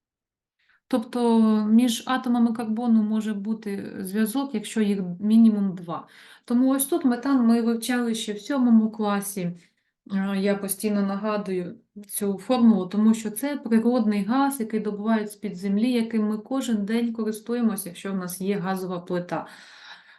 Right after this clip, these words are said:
Тобто це те, що зустрічається. Ще що важливо: ось ми написали один карбон. У карбона в органічній хімії валентність завжди чотири. В неорганічній може бути два і чотири, а тут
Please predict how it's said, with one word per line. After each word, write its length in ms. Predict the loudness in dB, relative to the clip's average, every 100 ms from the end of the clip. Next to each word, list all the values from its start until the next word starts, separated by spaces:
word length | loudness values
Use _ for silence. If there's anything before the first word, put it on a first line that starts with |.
| _
Тобто 580 | -6 -4 -4 -2 -4 -8 -18 _
це 240 | -2 0
те, 200 | 2 2
що 360 | 2 2 0 -2
зустрічається. 960 | -4 -4 -2 0 0 -2 -6 -8 -14 -20 -20 -20 -20 _
Ще 360 | -8 -2 0 0
що 220 | 0 0
важливо: 880 | 0 0 0 -2 -2 -4 -6 -8 -12 _
ось 200 | -4 2
ми 180 | 4 6
написали 680 | 4 2 0 0 4 4 2
один 460 | 0 2 4 4 -2 _
карбон. 720 | -10 -8 -8 -6 -2 -2 -4 -14 -20 -20 _ -8
У 320 | -4 -2 -4
карбона 680 | -6 -6 -4 -2 0 0
в 80 | 2
органічній 600 | 2 2 2 2 2 0
хімії 460 | 0 0 4 4 4
валентність 680 | 0 -4 -2 -4 -4 -6 -4
завжди 400 | -4 -6 -6 -8
чотири. 540 | -8 -6 -4 -4 -4
В 120 | 0 4
неорганічній 760 | 4 4 4 6 4 4 4
може 300 | 6 4 2
бути 320 | -4 -6 -6
два 520 | -6 -2 0 2 0 -4
і 80 | -8
чотири, 540 | -8 -4 0 2 0
а 80 | -2
тут 420 | -6 -4 -4 -6